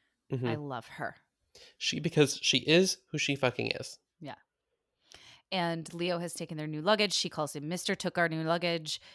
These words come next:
Speaker 1: He says, "Hey, that's Doctor Took Our New Luggage." <laughs>
Speaker 2: <laughs>
Speaker 1: I mean, he's still Leo.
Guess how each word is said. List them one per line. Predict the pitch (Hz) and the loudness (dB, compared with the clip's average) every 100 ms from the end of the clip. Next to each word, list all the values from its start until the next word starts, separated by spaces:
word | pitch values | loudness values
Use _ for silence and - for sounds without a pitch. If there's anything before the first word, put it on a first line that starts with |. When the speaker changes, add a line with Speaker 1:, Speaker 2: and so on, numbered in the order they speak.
| _ | _
Speaker 1:
He | - | -8
says, | - 180 - | -2 -2 4
"Hey, | 233 | 6
that's | 214 233 160 - | 6 4 -2 2
Doctor | 175 196 - 240 | 4 4 4 2
Took | 277 240 | 2 6
Our | 254 | 6
New | 254 254 | 6 6
Luggage." | 254 262 226 226 269 - | 8 8 2 2 0 0
<laughs> | - - | -14 -6
Speaker 2:
<laughs> | |
Speaker 1:
I | 110 - 220 226 170 202 - | 2 12 12 12 12 10 8
mean, | 180 427 508 508 | 4 8 12 12
he's | 494 494 | 10 6
still | - 349 339 392 262 | -2 4 4 4 -4
Leo. | 254 254 277 311 | -2 2 2 0